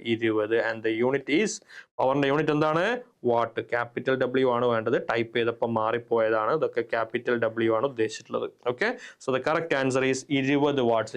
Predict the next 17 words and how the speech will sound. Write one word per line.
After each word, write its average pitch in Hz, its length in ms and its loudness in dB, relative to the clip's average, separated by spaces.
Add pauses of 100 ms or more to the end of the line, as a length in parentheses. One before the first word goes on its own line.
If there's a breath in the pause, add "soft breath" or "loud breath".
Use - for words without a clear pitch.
(100)
twenty 147 300 0 (120)
watts. 104 240 -2 (380 loud breath)
Question 131 200 -4
number 139 180 2
twenty, 160 260 2
the 147 80 2
right 120 260 0
answer 110 240 -2
is - 80 -8 (140)
option - 280 -6 (140)
A. - 20 0 (460 loud breath)
അപ്പൊ 202 100 2 (100)
സിമിലർ 233 320 2
ആയിട്ടുള്ള 190 320 2
ക്വസ്റ്റ്യൻസ് 160 400 0
ഒക്കെയാണ് 139 380 0
നിങ്ങൾക്ക് 123 300 2